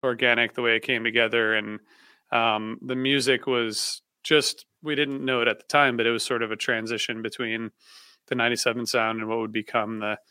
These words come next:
kinda late nineties millennial sound. Um, and some of those, some of those jams are just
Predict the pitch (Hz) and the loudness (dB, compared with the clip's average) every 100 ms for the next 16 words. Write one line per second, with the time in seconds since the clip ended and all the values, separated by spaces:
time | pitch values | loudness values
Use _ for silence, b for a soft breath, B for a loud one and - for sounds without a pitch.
0 | _ _ _ - 117 113 113 110 107 110 | _ _ _ -6 -2 0 0 0 0 0
1 | 110 101 - 117 107 107 110 104 104 - | 0 -2 -6 -4 -2 -2 0 -2 0 2
2 | 110 104 110 - - 117 113 110 - _ | 2 0 -8 -6 0 2 2 -2 -10 _
3 | _ 127 - 175 170 147 127 107 - b | _ -2 4 6 8 8 8 4 -4 b
4 | b b b b b b - 165 185 151 | b b b b b b 0 4 6 6
5 | 113 - - - 147 127 123 113 107 117 | 4 -4 -8 0 6 6 6 2 2 2
6 | 104 - | 2 -2